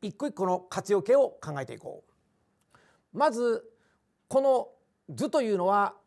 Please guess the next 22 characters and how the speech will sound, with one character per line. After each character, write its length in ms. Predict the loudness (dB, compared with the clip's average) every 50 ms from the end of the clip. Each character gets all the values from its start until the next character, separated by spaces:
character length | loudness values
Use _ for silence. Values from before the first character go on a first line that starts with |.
| _ _ -10
未 160 | -8 -6 -6
然 180 | -4 -6 -6
形 100 | -4 -6
に 80 | -6 -6
く 40 | -8
っ 20 |
つ 80 | -10 -12
き 80 | -12
ま 80 | -12 -12
し 40 | -12
た。 120 | -16 -20 -20 _ _ _ _ _ _
未 140 | -10 -6 -4
然 160 | -4 -4 -4
形 80 | -4 -4
に 60 | -4
つ 60 | -2
な 100 | 0 0
が 60 | 0 2
る 60 | 0
助 120 | 0 -2
動 120 | -2 -4 -6
詞。 140 | -10 -16